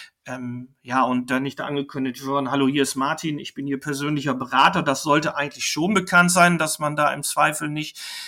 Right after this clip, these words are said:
direkt jetzt auch mit einer echten Person schreibt. Ähm, aber ich glaube, das wird noch ein Thema sein,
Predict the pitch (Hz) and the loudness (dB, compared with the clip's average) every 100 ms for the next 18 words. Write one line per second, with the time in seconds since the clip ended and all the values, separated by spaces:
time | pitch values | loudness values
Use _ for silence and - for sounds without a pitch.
0 | - - 135 151 151 147 - - 143 151 | -16 -10 -2 -2 0 -4 -2 -4 -6 -6
1 | - 147 143 - 156 - 143 139 143 143 | -4 -4 -4 -6 -12 -6 -4 -2 -2 -2
2 | - 139 139 - - - - - - 131 | 0 2 2 0 -16 -14 -16 -14 -6 -4
3 | 143 - 143 139 139 147 160 165 170 - | -4 -2 0 2 4 4 4 0 -2 -4
4 | 160 165 - 170 156 151 151 143 147 151 | -4 -4 -2 -2 2 0 2 2 2 0